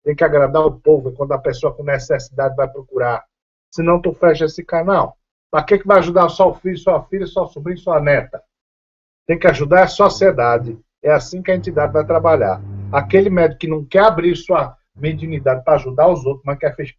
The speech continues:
ficar fechado dentro do seu buraco, dentro de sua casa, lá dentro dos batentes, pra não se expor,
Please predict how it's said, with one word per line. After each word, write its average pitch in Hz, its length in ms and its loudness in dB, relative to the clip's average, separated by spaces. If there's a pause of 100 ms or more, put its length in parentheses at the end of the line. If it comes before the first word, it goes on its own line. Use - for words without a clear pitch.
ficar 151 280 -6
fechado 139 320 -2
dentro 147 160 -4
do 139 60 -18
seu 143 180 -4
buraco, 127 600 -4 (520)
dentro 190 200 2
de - 60 -16
sua 190 180 4
casa, 117 600 0 (280)
lá 160 120 4
dentro 180 260 2
dos 160 100 -10
batentes, 139 540 -2
pra 165 80 -2
não 165 140 -8
se - 160 -14
expor, - 600 2